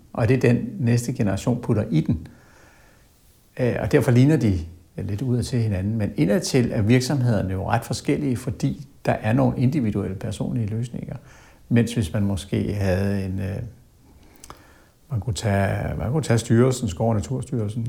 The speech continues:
Naturstyrelsen. Så lægger man jo i meget høj grad for eksempel ind et samlet billede af, så driver vi det på samme måde, eller så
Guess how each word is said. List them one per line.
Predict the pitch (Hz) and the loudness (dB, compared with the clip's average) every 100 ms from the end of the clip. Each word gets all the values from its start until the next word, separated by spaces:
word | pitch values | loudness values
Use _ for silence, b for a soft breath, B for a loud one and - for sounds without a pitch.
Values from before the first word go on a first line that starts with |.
| 120 | -4
Naturstyrelsen. | 107 143 127 113 104 - 127 B B | -4 -6 -2 0 0 -2 -10 B B
Så | - - 151 160 151 | -8 4 4 6 4
lægger | 135 135 | 2 4
man | 117 101 | 4 4
jo | |
i | 98 | 4
meget | 98 120 | 4 4
høj | 110 107 | 2 2
grad | 104 101 | 0 -2
for | 101 | -2
eksempel | 107 - 107 104 | -4 -2 -4 -2
ind | 131 98 - | 0 -2 -2
et | - - | -6 -6
samlet | - - 101 110 117 107 | -8 -4 -2 2 2 0
billede | 113 101 104 | 0 0 2
af, | 95 - | 0 -2
så | 113 | -4
driver | - 123 120 110 | 0 2 2 2
vi | 98 | 2
det | 107 | -2
på | - | -4
samme | - - 98 | -6 -4 -4
måde, | 98 98 101 | -4 -2 -4
eller | 95 95 | -4 -6
så | 110 | -6